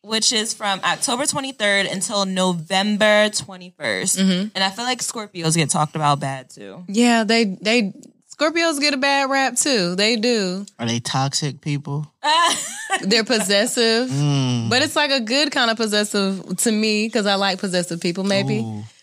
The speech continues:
Speaker 2: But, like, it's more like a, they make you feel wanted
Speaker 3: Mm.
Speaker 2: kind of thing to me.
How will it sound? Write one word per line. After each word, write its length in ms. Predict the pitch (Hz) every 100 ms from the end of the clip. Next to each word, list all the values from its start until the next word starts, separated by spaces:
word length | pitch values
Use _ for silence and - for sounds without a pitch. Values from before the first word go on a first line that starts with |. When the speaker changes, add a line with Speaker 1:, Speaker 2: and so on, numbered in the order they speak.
| -
Speaker 2:
But, 600 | 220 240 262 226 214 196
like, 380 | - 185 170 160 160
it's 160 | 190
more 200 | 196 190 180
like 280 | 175 170 170
a, 380 | 156 156 151 156
they 160 | 180 185
make 240 | 180 185
you 100 | 185
feel 360 | - 180 170 160
wanted 560 | 160 165 156 143 - _ _
Speaker 3:
Mm. 200 | 170 156
Speaker 2:
kind 200 | 120 165
of 100 | 160
thing 240 | 156 160 160
to 140 | -
me. 380 | 156 151 156 185